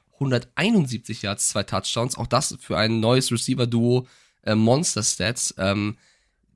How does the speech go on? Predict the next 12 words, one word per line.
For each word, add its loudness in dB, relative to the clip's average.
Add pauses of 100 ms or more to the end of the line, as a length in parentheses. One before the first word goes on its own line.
(120)
die 4
Dolphins 2
sind 0
gefährlich, -2
aber 2
sie -2
dürfen -2 (140)
nicht 2
nachlässig -2
werden. -2
Das -6
Gleiche 0